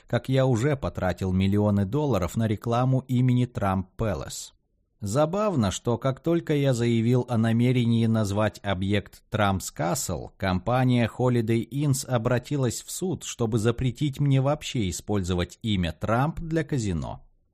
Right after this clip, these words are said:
Однако в течение нескольких недель это заявление было отклонено.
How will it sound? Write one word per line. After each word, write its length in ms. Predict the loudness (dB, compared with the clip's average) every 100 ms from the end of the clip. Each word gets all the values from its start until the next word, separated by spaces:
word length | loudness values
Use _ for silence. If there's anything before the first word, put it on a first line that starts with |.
| _ -20 -10
Однако 440 | -6 -2 -2 -2 -4
в 60 |
течение 480 | -2 -2 0 2 2
нескольких 640 | 2 0 -4 -6 -6 -2
недель 420 | 0 2 2 0 -4
это 220 | -4 -4
заявление 720 | -2 -2 0 0 0 0 -2
было 340 | -2 0 0
отклонено. 920 | -2 -6 -4 -4 -2 -2 -2 -6 -12